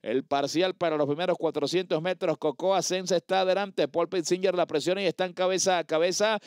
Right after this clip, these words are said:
En el tercero, Always in Vegas, en el cuarto intenta meterse Fantastic Secret,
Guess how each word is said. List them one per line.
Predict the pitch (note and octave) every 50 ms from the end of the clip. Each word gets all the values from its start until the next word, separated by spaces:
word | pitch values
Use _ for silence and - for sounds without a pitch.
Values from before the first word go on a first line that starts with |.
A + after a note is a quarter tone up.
| - - -
En | - A#2 C3+
el | D3 C#3
tercero, | - D#3 D3+ C#3 A#2+ F3 F#3 F#3+ - -
Always | F3+ F#3 F3+ F#3 E3+ -
in | F3+ E3+ D#3+
Vegas, | E3 F3 F#3 G3 G#3+ G#3 - F3
en | D#3+ D3+
el | D3+ D3 B2+
cuarto | - F3 G3+ G#3 - - F3
intenta | D#3+ C#3+ E3+ F3+ F3 F#3+
meterse | F3+ E3+ D#3+ E3+ F3+ F3 G3+ F#3+
Fantastic | D#3+ F3 D#3 D#3+ - F3 E3 - F#3 D#3
Secret, | - F3 F3+ F3 - G#3 G#3 G3+